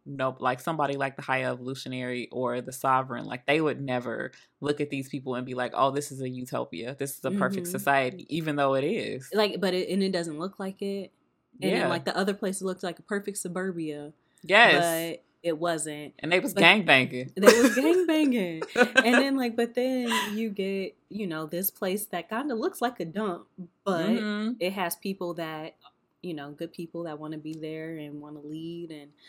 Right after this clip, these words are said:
Speaker 2: all of that stuff. And, yeah, create
Speaker 1: Yeah.
Speaker 2: perfect society.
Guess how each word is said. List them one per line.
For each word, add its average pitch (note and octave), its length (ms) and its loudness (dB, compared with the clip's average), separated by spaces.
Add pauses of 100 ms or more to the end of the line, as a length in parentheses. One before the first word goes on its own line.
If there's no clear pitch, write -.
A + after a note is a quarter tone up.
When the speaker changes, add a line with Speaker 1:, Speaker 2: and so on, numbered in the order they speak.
(300)
Speaker 2:
all D#3+ 140 -6
of D#3 80 -8
that E3 180 -10
stuff. F3 360 -10 (120)
And, D3+ 460 -14
yeah, B3 200 -12 (680)
create F#3 200 -6
Speaker 1:
Yeah. B2 260 -6
Speaker 2:
perfect F#3+ 180 -12
society. G3 600 -14